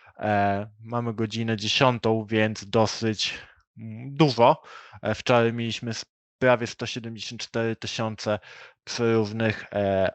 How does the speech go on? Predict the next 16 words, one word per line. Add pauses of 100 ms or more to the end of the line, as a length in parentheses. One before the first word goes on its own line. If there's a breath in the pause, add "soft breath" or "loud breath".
ataków,
prób
ataków,
właśnie
chociażby
wysyłanych
takich
maili
phishingowych
czy
skanowań (400 loud breath)
wycelowanych
w
polskich
użytkowników
internetu.